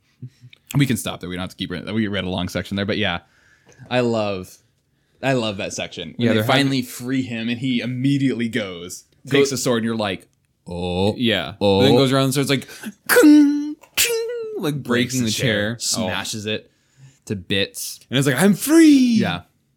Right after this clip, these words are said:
Speaker 2: Yeah, it's, it's really good.
Speaker 1: And yeah, again, it's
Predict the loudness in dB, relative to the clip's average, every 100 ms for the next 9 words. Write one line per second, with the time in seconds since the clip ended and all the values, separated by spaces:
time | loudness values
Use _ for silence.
0 | -8 -4 -4 -6 -8 -6 -2 -2 -2 -6
1 | -12 -14 -18 _ _ _ _ _ _ _
2 | _ -6 -2 -2 -4 -8 -8 -2 0 0
3 | -4